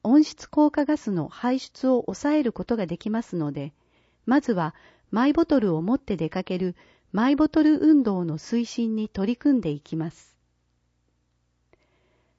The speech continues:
タブレット端末の更新、データ消去は？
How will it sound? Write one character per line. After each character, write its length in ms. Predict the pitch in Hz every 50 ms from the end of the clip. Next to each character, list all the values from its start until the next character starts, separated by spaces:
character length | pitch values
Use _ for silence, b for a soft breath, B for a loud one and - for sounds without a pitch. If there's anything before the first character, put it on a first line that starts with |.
| _ _ _
タ 120 | - 233 233
ブ 140 | 202 294 311
レ 120 | 320 320
ッ 40 | 320
ト 220 | _ - 320 311
端 460 | - - 320 311 285 226 190 180 -
末 80 | - 175
の 260 | 165 147 139 135 - _ _
更 220 | - - 233 247 240
新、 420 | - - 226 220 214 214 202 - _ -
デ 240 | 165 - 226 269 277
ー 40 | 269
タ 120 | 285 277
消 260 | - - - 285 247
去 180 | - - 175 165
は？ 220 | 151 143 143 -